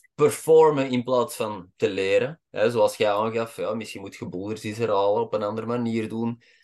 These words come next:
andere technieken erbij, greepje overslaan, op een andere manier klimmen.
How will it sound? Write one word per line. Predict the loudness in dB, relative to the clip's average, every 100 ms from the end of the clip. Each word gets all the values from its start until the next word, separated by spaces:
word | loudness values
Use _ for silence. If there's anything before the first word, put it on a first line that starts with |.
| _ _
andere | -6 -2 -2 -2
technieken | -4 -4 -4 0 -2
erbij, | 0 0 2 2 -2 -12 _ _
greepje | -8 -6 -4 -4 0
overslaan, | 0 0 -6 -6 -6
op | -4
een | 0
andere | 0 0 -2
manier | -4 -4 -6
klimmen. | -6 -8 -8 -12